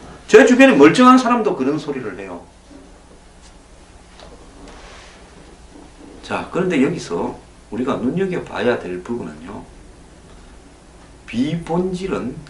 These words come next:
아무리 그것이 활개를 치더라도 본질 하나를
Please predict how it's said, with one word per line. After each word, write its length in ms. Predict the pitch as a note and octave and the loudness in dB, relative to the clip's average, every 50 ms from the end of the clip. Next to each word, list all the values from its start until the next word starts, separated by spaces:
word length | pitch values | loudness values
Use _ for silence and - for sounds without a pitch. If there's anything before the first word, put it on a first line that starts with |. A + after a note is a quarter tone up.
| - - - - | -20 -20 -20 -20
아무리 720 | - - A2 A#2 B2 - - F3 F#3+ G#3 G#3+ G#3+ G3+ - | -10 -2 2 4 4 4 4 2 0 -2 -2 -4 -8 -8
그것이 600 | - A2 G2+ G#2 A#2+ B2 - - C3 D3 D#3 E3 E3 - - - - - - - - - - - - - - - - - - - | -10 -10 -6 -2 -2 -2 -2 -4 -8 -8 -8 -10 -12 -14 -18 -20 -20 -20 -20 -20 -20 -20 -20 -20 -20 -20 -20 -20 -20 -20 -20 -10
활개를 460 | - - C#3+ D3 D3 D3+ D3 C#3 B2+ B2 | -4 0 0 0 0 0 -2 -2 -2 -4
치더라도 680 | - - - - A2+ G#2 F#2+ - G2+ A2+ A2+ G#2+ - - - - - - - - - - - - - - - - - - - - - - | -6 -12 -12 -10 -10 -10 -10 -10 -10 -10 -10 -10 -14 -16 -20 -20 -20 -20 -20 -20 -20 -20 -20 -20 -20 -20 -20 -20 -20 -20 -20 -20 -12 -6
본질 400 | D3 E3 F3+ F3+ G3 F#3+ F3+ - | -2 -2 -2 0 -2 -4 -6 -6
하나를 500 | - A#2+ A#2+ C#3 D#3+ - B2 F#2 F2 | -4 0 2 2 2 2 0 -6 -10